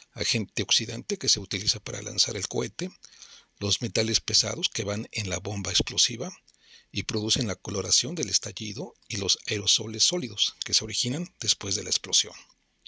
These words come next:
Los contaminantes de la pirotecnia formados por compuestos orgánicos volátiles,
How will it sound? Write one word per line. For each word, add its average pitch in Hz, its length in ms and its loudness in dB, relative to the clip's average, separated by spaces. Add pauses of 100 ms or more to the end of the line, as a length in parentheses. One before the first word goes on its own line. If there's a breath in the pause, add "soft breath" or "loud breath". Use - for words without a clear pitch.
(600 loud breath)
Los - 140 2
contaminantes 180 580 2
de - 60 4
la 110 160 0
pirotecnia 131 640 -2
formados 110 500 -2
por - 160 -4
compuestos 107 520 -2
orgánicos 117 540 0
volátiles, 120 680 0